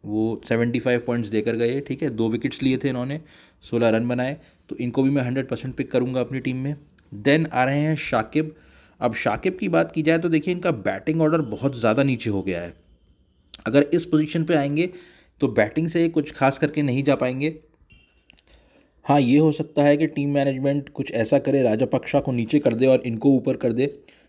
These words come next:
then तो थोड़ा बहुत इनसे उम्मीद कर सकते हैं हम रन्स की, otherwise इतना लो बैटिंग ऑर्डर रहेगा तो रन्स तो हम इनसे कुछ खास उम्मीद नहीं कर सकते, unless कोलैप्स ना हो जाए इनिंग्स में, ठीक है। बॉलिंग से हाँ ये इंपॉर्टेंट है,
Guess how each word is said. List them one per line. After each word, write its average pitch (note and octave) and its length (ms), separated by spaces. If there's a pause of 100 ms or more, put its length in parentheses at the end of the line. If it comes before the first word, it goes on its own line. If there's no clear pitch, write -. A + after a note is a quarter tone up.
(120)
then A#2 260
तो D#3+ 140
थोड़ा C#3+ 260
बहुत C#3+ 420
इनसे B2 220
उम्मीद B2+ 400
कर B2+ 120
सकते C3+ 300
हैं C3 80
हम B2+ 100
रन्स A#2+ 240
की, D3 120
otherwise B2+ 460
इतना D3 280
लो D#3 200 (140)
बैटिंग B2+ 280
ऑर्डर B2 180
रहेगा A#2+ 320 (1040)
तो A2 80
रन्स A#2+ 300
तो C#3+ 80
हम B2+ 180
इनसे A#2 220
कुछ - 160
खास - 240
उम्मीद B2 220
नहीं G#2+ 180
कर A2+ 120
सकते, A#2 300
unless A2+ 460 (560)
कोलैप्स B2 400
ना B2+ 100
हो B2+ 140
जाए C3+ 300
इनिंग्स C3 300
में, D#3 140 (460)
ठीक - 140
है। D3 320 (160)
बॉलिंग C#3 360
से F3 120
हाँ D#3+ 200
ये D#3 120
इंपॉर्टेंट B2+ 500
है, C#3 100